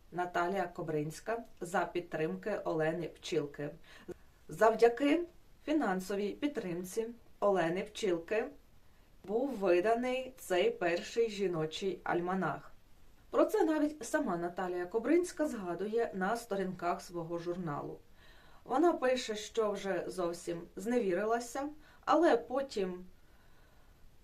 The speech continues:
познайомилася, поспілкувалася з Оленою Пчілкою,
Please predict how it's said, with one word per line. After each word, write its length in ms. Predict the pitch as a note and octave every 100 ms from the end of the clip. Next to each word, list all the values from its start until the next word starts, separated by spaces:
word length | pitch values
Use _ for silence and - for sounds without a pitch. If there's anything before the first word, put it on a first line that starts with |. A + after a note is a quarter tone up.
| -
познайомилася, 1000 | - B3+ C#4+ C#4 B3 C4 C4 A3 G#3+ -
поспілкувалася 1040 | G#3+ A#3+ B3+ A#3+ A#3 A#3 A3+ G3 F#3 - F#3+
з 240 | F#3+ G#3 -
Оленою 500 | F3+ G3 F#3 F3+ D#3+
Пчілкою, 760 | D#3 - C#4 E4+ F4 D#4 E4